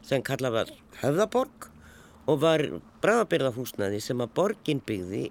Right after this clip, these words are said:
í upphafi seinni heimsstyrjaldar vegna húsnæðisskorts í borginni. Við leit á netinu rakst ég á auglýsingu frá borgarstjóra. Húsnæði.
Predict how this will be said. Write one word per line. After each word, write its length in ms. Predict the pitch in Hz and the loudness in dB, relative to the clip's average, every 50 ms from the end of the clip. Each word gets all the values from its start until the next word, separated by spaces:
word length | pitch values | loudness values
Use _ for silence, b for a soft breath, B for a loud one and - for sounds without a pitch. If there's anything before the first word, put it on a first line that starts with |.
| - | -6
í 80 | - 151 143 87 127 | -6 -4 -4 -4 -6
upphafi 340 | 117 - - 120 117 120 | -6 -6 -4 -4 -4 -4
seinni 400 | 127 - 123 98 - - 120 131 131 135 | -4 -2 -4 -4 -4 -4 -6 -6 -6 -4
heimsstyrjaldar 580 | 165 180 - - 165 123 104 95 - - 85 - - - - B B B B B B B B B | -6 -6 -6 -4 -6 -6 -6 -6 -8 -10 -12 -12 -14 -18 -20 B B B B B B B B B
vegna 460 | 143 175 180 - - 127 131 120 110 104 98 | 0 0 0 -2 -6 -6 -6 -4 -6 -6 -8
húsnæðisskorts 1040 | - 113 98 - - 87 78 82 - - - 82 76 - - - - - - - - | -10 -12 -10 -8 -6 -6 -6 -6 -8 -8 -8 -8 -8 -8 -12 -18 -18 -18 -16 -12 -8
í 140 | - 180 190 | -8 -8 -6
borginni. 460 | - - 220 233 - - 127 - - - - - - - - - - - B B B B B B B B B B B B B B B B B B - | -4 -4 -4 -4 -4 -8 -10 -10 -12 -16 -20 -20 -20 -20 -20 -20 -20 -20 B B B B B B B B B B B B B B B B B B 2
Við 140 | 160 170 170 | 4 6 6
leit 180 | 196 214 - | 6 6 6
á 80 | 202 190 | 6 6
netinu 380 | 202 220 233 - 196 170 170 160 | 6 4 4 4 4 4 4 4
rakst 240 | 165 165 - - 170 | 2 2 2 2 2
ég 80 | 165 | 4
á 80 | 165 - | 4 4
auglýsingu 560 | - 196 220 233 220 190 - 139 117 - 131 | 2 2 2 0 0 -2 -2 -2 -2 -4 -4
frá 160 | - - 135 139 135 | -4 -2 -4 -4 -4
borgarstjóra. 640 | - - 202 247 - - - - - 90 - - - - - - - - - - - B B B B B B B B | -2 -4 -4 -4 -4 -4 -4 -4 -6 -10 -12 -12 -16 -20 -20 -20 -20 -20 -20 -20 -20 B B B B B B B B
Húsnæði. 480 | 123 - - - - 107 - - - | -2 -2 0 -2 -2 -4 -4 -6 -12